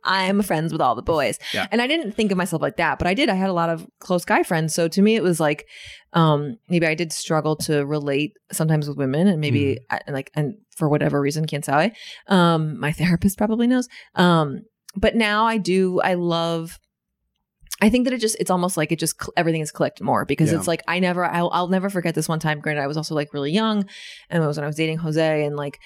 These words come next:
Speaker 1: you know, he's twenty years older, and we went to an asado at his friend's house, like, his best friend,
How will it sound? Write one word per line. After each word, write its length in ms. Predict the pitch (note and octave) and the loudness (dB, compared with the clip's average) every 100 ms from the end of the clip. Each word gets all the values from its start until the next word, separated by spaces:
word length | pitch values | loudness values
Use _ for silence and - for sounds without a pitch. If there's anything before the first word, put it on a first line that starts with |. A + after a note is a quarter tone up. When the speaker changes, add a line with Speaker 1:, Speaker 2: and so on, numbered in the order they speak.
| - - | -10 -2
Speaker 1:
you 80 | |
know, 80 | D#3 | 0
he's 200 | D3 D3+ | 0 -4
twenty 240 | - E3+ E3+ | 0 0 2
years 160 | D#3+ | 0
older, 340 | D#3 D3+ D3 D3 | 2 2 0 -2
and 80 | |
we 80 | D3+ | -2
went 160 | D3+ D3 | -4 -4
to 60 | |
an 60 | D3+ | -6
asado 340 | - D3+ D3+ | 0 2 2
at 60 | D#3 | 0
his 120 | D#3 | -2
friend's 260 | - C#3 D3 | -2 -4 -2
house, 240 | C#3+ D3 | -2 -2
like, 120 | C#3+ | -4
his 160 | - D3 | -8 -6
best 340 | D3+ D#3 - | 0 0 0
friend, 260 | D#3+ D3 | -2 -2